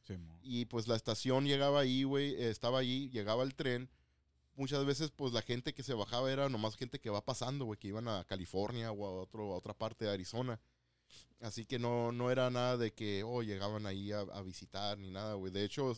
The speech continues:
Speaker 2: hay una historia de que en cu-, una, era una mamá y un hijo, güey, ya, ya grandes. Iban pasando, iban de pasada por ahí por Globe, güey.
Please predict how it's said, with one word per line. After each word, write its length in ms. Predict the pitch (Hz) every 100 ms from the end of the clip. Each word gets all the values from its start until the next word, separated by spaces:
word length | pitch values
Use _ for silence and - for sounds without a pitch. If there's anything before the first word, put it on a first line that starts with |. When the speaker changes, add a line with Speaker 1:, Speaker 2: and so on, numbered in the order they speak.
| -
Speaker 2:
hay 160 | 110
una 100 | 123
historia 500 | 135 - 131 131 107 - _ _ _ _ _ _ _
de 560 | 117 110 101 101 95 -
que 540 | 113 101 95 92 90 - _ _ _
en 260 | 107 101 92
cu-, 140 | 98
una, 680 | 110 120 127 139 135 107 90 - _ 85 107 - _
era 160 | 117 143
una 160 | 156
mamá 460 | 143 110 131 156 160
y 100 | 120
un 120 | 113
hijo, 220 | 131 -
güey, 160 | 107 95
ya, 140 | 107 120
ya 160 | 117 117
grandes. 480 | 110 120 123 104 - _ _ _ _ _ _
Iban 240 | 110 123 123
pasando, 500 | 107 113 123 127 120
iban 200 | 139 165
de 60 |
pasada 400 | - 95 131 139 -
por 120 | 101
ahí 120 | 107
por 200 | - 113
Globe, 220 | 110 143
güey. 180 | 135 113